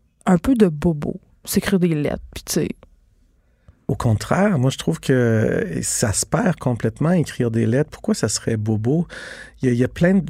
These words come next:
Speaker 2: pays dans le monde où il y a des écrivains publics qui, qui, pour des gens analphabètes, vont écrire des lettres pour eux. C'est pas banal, écrire une lettre. Ce qui est banalisé, puis ce qui est très bobo, moi, je trouve, maintenant, c'est de se parler par texto, c'est de se parler
Speaker 1: Pour
Speaker 2: par,
Speaker 1: vrai ?
Speaker 2: euh,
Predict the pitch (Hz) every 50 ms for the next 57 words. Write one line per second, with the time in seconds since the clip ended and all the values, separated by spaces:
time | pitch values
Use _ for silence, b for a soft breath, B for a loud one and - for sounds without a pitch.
0 | - - - 151 135 135 165 175 175 143 127 123 123 139 156 170 160 139 123 127
1 | 117 117 117 113 113 120 - - - 120 131 143 147 - 151 135 123 135 151 -
2 | - - - - 135 117 110 - - - 131 123 120 113 - - - 120 113 110
3 | 123 120 117 135 143 139 131 123 110 - 135 120 117 143 143 143 123 120 117 117
4 | - - 135 127 123 120 120 127 131 - - - - 135 151 165 - - - 202
5 | 202 185 156 139 127 123 127 143 165 180 160 - - - 135 135 120 120 120 120
6 | 135 175 B B B B B B B - - - - 147 135 143 135 143 147 139
7 | 127 127 151 233 208 - - - 131 - - - - 87 - - 131 110 131 123
8 | 110 107 123 185 202 175 127 113 - - 151 151 135 113 - 143 160 165 - 139
9 | - - - 110 - - 117 117 127 139 - - 117 - - - 107 - - -
10 | - 110 143 175 170 - - - - 98 - - 107 98 107 117 120 - 214 190
11 | 180 196 262 453 494 311 214 -